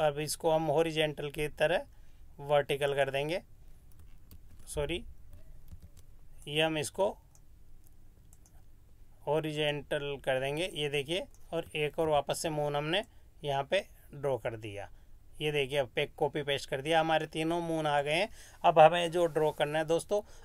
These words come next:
अब हम यहाँ पे एक बार ब्रश टूल लेंगे। ये हमने ब्रश टूल लिया, यहाँ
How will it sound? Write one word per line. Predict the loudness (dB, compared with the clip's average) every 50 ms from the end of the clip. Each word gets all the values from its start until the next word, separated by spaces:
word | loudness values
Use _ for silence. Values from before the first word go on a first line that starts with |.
| 0 4
अब | 6 6
हम | 6 6 6
यहाँ | 4 4 4 4 2
पे | 2 0 0 0 -2 -8 -16 -18 -16 -6 -2 -2
एक | -2 4
बार | 4 4 4 4
ब्रश | 2 0 -2 -2 -2 -4 -6
टूल | -6 -4 -4 0
लेंगे। | 0 0 0 2 0 -2 -2 -4 -12 -20 -20 -20 -20 -20 -20 -20 -20 -20 -20 -20 -20 -20 -20 -20 -20 -20 -20 -20 -20 -20 -20 -20 -20 -20 -20 -14 -8 -4
ये | 0 0 2
हमने | 2 2 0 -2 -2
ब्रश | 0 0 0 0 0 -2
टूल | -4 -4 -4 -2
लिया, | -2 2 2 2 2 0 -4 -12 -20 -20 -20 -20 -20 -20 -20 -20 -20 -20 -20 -20 -20 -20 -20 -20 -20 -20 -20 -20 -20 -20 -20 -20 -14 -2 2
यहाँ | 4 4 4